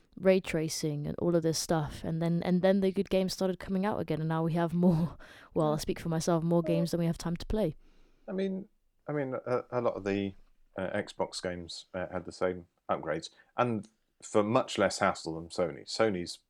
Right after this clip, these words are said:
Speaker 2: upgrade thing is a, it's an absolute real mess of a system. Um,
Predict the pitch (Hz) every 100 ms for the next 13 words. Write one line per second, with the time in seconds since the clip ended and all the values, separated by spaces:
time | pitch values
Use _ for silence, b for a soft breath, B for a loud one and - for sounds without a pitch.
0 | - 104 82 87 82 - - 87 80 -
1 | - _ _ _ _ _ _ _ _ -
2 | - 117 - 85 82 - _ _ _ _
3 | _ _ _ _ 95 90 90 101 104 90
4 | 82 _ _ _ _ _ _ _ _ _
5 | _ _ 107 98 98 87 - 87 78 78
6 | - _ - 85 - - 69 78 _ _
7 | _ _ _ _ _ _ - 73 50 -